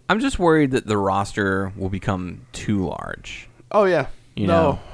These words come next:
Speaker 2: that's why I've
Speaker 1: Like,
Speaker 2: been
Speaker 1: they're
Speaker 2: worried
Speaker 1: gonna,
Speaker 2: for a
Speaker 1: they're gonna
Speaker 2: while.
Speaker 1: need that second programming to come soon if they're gonna keep
Speaker 2: To be
Speaker 1: signing
Speaker 2: honest with
Speaker 1: people.
Speaker 2: you, the second program should also be two hours.
Speaker 1: Yeah.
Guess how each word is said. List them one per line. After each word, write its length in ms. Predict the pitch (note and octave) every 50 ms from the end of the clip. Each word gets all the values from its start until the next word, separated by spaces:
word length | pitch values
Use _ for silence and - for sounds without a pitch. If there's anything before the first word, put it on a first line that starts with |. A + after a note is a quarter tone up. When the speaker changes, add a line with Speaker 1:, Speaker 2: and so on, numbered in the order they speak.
| - - -
Speaker 2:
that's 240 | E3+ E3 E3+ - -
why 80 | E3
I've 40 | D3
Speaker 1:
Like, 60 | A#2+ C3+
Speaker 2:
been 60 | C#3+
Speaker 1:
they're 120 | E3+ G3+
Speaker 2:
worried 120 | - - G3+
Speaker 1:
gonna, 160 | F#3 E3+ D#3
Speaker 2:
for 80 | B2+
a 20 | -
Speaker 1:
they're 100 | F#3+ A3
gonna 100 | A3+ A3 G3
Speaker 2:
while. 80 | E3
Speaker 1:
need 280 | D#3 D#3+ E3+ F3 D#3+ C#3+
that 180 | C#3 A#2+ -
second 420 | - - C#3+ - D3 B2 G2+ - -
programming 640 | - B2 A#2+ A2 A2 G#2+ G#2 G2 F#2+ F#2+ F#2+ F#2 F2+
to 100 | F#2+ F#2
come 240 | - A2+ G#2+ G2 F2+
soon 360 | - - - A2+ G#2 G2 F#2
if 80 | F2+ F#2
they're 120 | G2+ G2
gonna 120 | G#2 F#2+ F2+
keep 140 | - - -
Speaker 2:
To 40 | -
be 60 | -
Speaker 1:
signing 200 | - F#2 - C#3
Speaker 2:
honest 240 | E3 F#3 F#3+ - -
with 140 | G3+ G#3 -
Speaker 1:
people. 120 | - A3 A3+
Speaker 2:
you, 120 | A3+ A3
the 100 | F#3 C#3
second 340 | - - E3+ E3+ - D#3+ -
program 320 | D#3 E3+ F#3+ G#3+ A#3+ F#3+
should 160 | D#3+ - C#3+ A#2
also 240 | B2+ C#3+ - F#3
be 120 | D#3 C#3 B2
two 200 | - B2+ A2+ A2+
hours. 480 | A2 A#2 B2 A2+ F2+ D#2 - - - -
Speaker 1:
Yeah. 260 | - F#2+ F2+ E2+